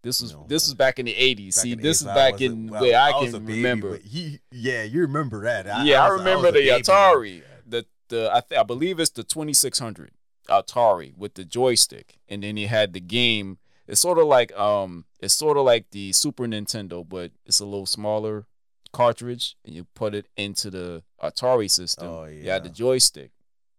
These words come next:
Speaker 1: I would have to, I would have to show you the games that we used to play.
Speaker 2: Right.
Speaker 1: It was, like, one dimensional and everything. Yeah.
Speaker 2: It's awesome. But now they got the, now they got the Ataris that's,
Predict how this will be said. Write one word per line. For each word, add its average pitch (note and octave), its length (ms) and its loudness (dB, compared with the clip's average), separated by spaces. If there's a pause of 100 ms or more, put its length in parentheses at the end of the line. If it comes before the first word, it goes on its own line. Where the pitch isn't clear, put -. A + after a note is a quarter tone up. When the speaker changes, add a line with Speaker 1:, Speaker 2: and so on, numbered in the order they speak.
(160)
Speaker 1:
I C3+ 100 6
would E3 100 2
have D#3 180 0
to, A2 220 -4 (280)
I D#3+ 140 4
would F3+ 100 4
have D#3 140 2
to G#2+ 80 -6
show C#3+ 280 4
you A#2+ 220 0
the G#2 120 -8
games A#2 520 -6
that G#2 240 -8
we A2 80 -14
used G#2 260 -8
to - 60 -20
play. C#2+ 320 -14 (340)
Speaker 2:
Right. D#2 400 -12 (680)
Speaker 1:
It G#2 120 -14
was, G#2+ 160 -12
like, F#2 300 -2
one G2+ 340 -12
dimensional F2+ 680 -12
and E2+ 100 -18
everything. - 520 -20 (260)
Yeah. - 220 -18 (100)
Speaker 2:
It's - 100 -20
awesome. D2 460 -12
But F2+ 120 -8
now B2+ 140 -2
they C#3 120 -8
got B2+ 280 -8
the, G2 200 -12
now A#2 120 -6
they B2+ 80 -8
got B2 160 -10
the F#2 140 -10
Ataris C3 440 -4
that's, F#2+ 200 -8